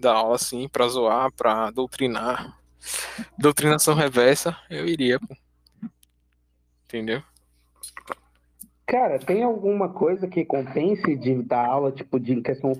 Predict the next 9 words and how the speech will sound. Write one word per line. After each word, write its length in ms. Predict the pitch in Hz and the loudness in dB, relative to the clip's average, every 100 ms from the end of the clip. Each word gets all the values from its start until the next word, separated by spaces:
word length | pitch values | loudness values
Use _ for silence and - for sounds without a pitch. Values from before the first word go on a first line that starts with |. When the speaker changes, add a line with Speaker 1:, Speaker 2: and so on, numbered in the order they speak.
| - | -8
Speaker 2:
monetária, 800 | - 127 139 135 139 131 131 107 | -4 0 0 -2 -4 -4 -2 -4
financeira? 640 | - 117 117 117 123 107 95 | -2 -2 -2 -2 0 0 -2
Tipo, 540 | _ - - 110 95 95 - - _ _ _ _ - | _ -18 -4 -2 -2 -4 -12 -20 _ _ _ _ -2
ter 100 | 151 | 0
algum, 540 | 147 139 160 147 131 - - _ _ | 0 0 0 0 -4 -10 -20 _ _
sei 80 | - | -2
lá, 200 | 156 156 | 0 0
professor 500 | 113 - 131 135 143 | -4 -4 -2 -2 0
universitário, 1500 | 143 135 131 131 - 143 151 143 117 110 104 101 98 98 98 | 0 0 0 -4 -6 -2 -2 -2 -2 0 0 2 2 0 -4